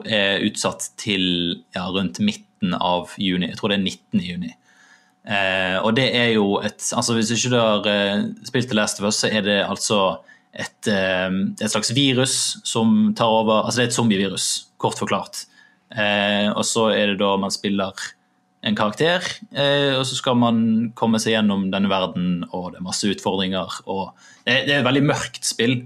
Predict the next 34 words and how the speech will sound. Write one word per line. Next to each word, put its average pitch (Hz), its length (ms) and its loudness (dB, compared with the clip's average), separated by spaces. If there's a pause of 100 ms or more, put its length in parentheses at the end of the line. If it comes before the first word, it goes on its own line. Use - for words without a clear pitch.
(100)
det 113 100 2
er 110 120 2
det 107 80 2
jo. 127 120 4 (500)
Eh, 107 460 2
og 107 80 2
jeg 107 80 -2
skal, 110 560 2
jeg 117 80 0
skal 127 140 0
ikke 113 140 -2
spoile 113 360 2
åpningsscenen 110 640 0
hvis 104 180 -2
man 101 140 0
ikke 107 160 0
har 101 80 0
spilt - 460 -6 (420)
det 113 80 -4
første 110 240 -2
spillet, 117 440 -2 (360)
men 117 160 2
der 120 140 4
var 127 140 4
jo 120 40 2
det 113 180 4
meg 113 240 4
og 104 100 4
en, 101 180 4
en 98 300 0
kompis 110 420 -2
som 95 100 -6
liksom 98 220 -2
hadde 95 160 -2